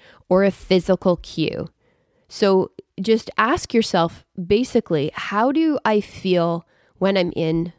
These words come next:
my space?" Um, you know, do you feel overwhelmed? Do you feel sad? You know, does your body physically hurt when you sit in certain furniture?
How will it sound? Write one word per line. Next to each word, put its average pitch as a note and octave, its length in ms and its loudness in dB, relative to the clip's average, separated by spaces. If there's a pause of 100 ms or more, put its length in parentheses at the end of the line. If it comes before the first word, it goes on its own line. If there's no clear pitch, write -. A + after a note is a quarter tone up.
my D#3 520 -4
space?" - 760 -2 (880)
Um, D#3+ 560 0 (400)
you G3 120 2
know, F3+ 140 4
do F#3 160 0
you G3+ 200 2
feel A#3 300 -2
overwhelmed? G3 880 2 (420)
Do F#3 120 2
you G#3+ 240 2
feel A#3+ 240 2
sad? F3+ 800 -4 (680)
You G#3+ 100 -2
know, G#3 80 2
does G#3+ 240 0
your A#3 120 4
body A#3+ 440 2
physically G3 580 0
hurt B3+ 460 0
when F#3+ 220 0
you F#3+ 120 2
sit - 320 0
in F#3 140 2
certain F3+ 320 -2
furniture? G#3 720 0